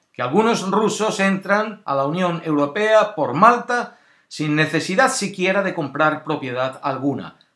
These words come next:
Pagan a los oficiales corruptos, alquilan un apartamento y luego ni siquiera viven en él. Desde ahí ya pueden distribuir su riqueza a su antojo entre los bancos europeos,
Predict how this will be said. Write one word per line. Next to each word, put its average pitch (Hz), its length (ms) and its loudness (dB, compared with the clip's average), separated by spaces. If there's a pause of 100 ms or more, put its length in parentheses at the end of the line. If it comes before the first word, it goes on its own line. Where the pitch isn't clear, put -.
(140)
Pagan 196 600 4
a 131 100 -2
los 123 180 -6
oficiales 127 640 -8
corruptos, 196 800 -4 (280)
alquilan 240 640 2
un 202 120 2
apartamento 196 920 0 (140)
y 131 100 -10
luego 190 240 2
ni 196 100 0
siquiera 170 560 -4
viven 147 440 0
en 156 140 -6
él. 151 300 -6 (160)
Desde 139 240 0
ahí 226 320 2
ya 175 220 4
pueden 180 340 0
distribuir 160 680 0
su 165 200 -4
riqueza 208 480 -4
a 202 220 -2
su 180 160 -6
antojo 190 680 -6 (220)
entre 185 400 -2
los 190 240 0
bancos 151 500 0
europeos, 160 800 -2